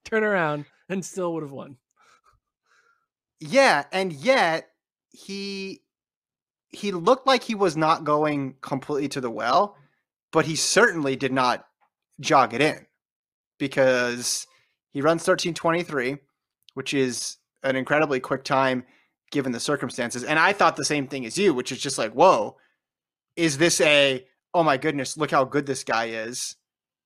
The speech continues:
Speaker 2: cross country world lookout on Monday?" Or is it gonna be a situation where we say, "Maybe he should have taken his foot off the gas"? What do you think?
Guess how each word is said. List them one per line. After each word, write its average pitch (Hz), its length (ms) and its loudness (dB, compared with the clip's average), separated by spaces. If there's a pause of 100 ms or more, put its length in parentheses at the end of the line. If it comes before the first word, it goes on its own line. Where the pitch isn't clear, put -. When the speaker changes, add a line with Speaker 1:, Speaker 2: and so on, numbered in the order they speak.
(140)
Speaker 2:
cross 139 260 0
country 147 240 -2
world 131 280 0
lookout 139 420 2
on 123 180 -6
Monday?" 113 480 -8 (320)
Or 190 240 8
is 160 120 4
it 151 100 -2
gonna 147 200 2
be 143 160 0
a 135 40 2
situation 135 580 -4
where 127 140 -4
we 127 100 -6
say, 120 460 -4 (720)
"Maybe 135 800 -8
he 214 180 -2
should 220 200 -2
have 214 80 -6
taken 233 200 -2
his 233 100 -4
foot 254 160 -2
off 254 140 0
the 262 80 -4
gas"? 269 640 -2
What 165 100 2
do 165 60 4
you 143 80 2
think? - 280 -14